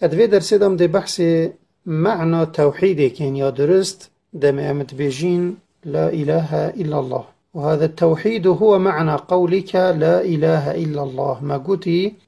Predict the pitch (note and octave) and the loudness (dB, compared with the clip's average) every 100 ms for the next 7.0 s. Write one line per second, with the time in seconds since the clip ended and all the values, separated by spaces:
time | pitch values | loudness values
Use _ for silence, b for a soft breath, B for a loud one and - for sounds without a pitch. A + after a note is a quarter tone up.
0 | _ F3+ - F3 E3 C#3 D3 D3 C#3 C3+ | _ -16 -6 -2 -2 0 2 2 0 0
1 | F#3+ F#3 - C#3 B2+ - D3 C3 F#3 - | 0 0 -2 -4 -4 -8 -8 0 0 0
2 | - D3+ F3+ D#3+ C#3+ B2 B2+ D#3+ C3 C3+ | -6 0 2 2 0 -2 0 0 0 -6
3 | D#3+ C#3 B2+ C3+ D3 E3 E3+ F3 E3+ B | -6 -8 -8 -6 -2 0 -2 -4 -8 B
4 | _ D#3+ D3 B3 F#3 D#3 - D#3+ C#3 - | _ -8 -6 0 2 2 0 -4 -4 -6
5 | - E3+ C3+ - D3 C3 C#3+ D#3 D#3 C3 | -4 -4 -4 -8 -6 -4 -2 0 -2 -4
6 | C#3 C3 F3 D#3+ C3 - C#3+ F3 F3+ F3+ | -8 -6 -8 -4 -8 -6 0 2 2 0